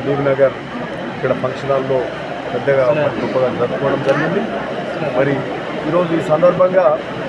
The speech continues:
మరి ఒకటి చెప్పాలి ఏంటంటే ముఖ్యంగా భువనగిరి నియోజకవర్గంలో బీబీ నగర్ మండలంలో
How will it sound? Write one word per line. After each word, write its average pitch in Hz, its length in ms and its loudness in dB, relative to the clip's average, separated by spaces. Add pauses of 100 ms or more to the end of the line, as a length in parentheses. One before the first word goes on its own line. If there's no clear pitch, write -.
(340)
మరి 151 120 2
ఒకటి 156 380 4
చెప్పాలి 165 580 2
ఏంటంటే 165 300 4
ముఖ్యంగా 202 480 2
భువనగిరి 165 420 0
నియోజకవర్గంలో 151 720 0
బీబీ 165 420 -2
నగర్ 147 240 2
మండలంలో 135 560 2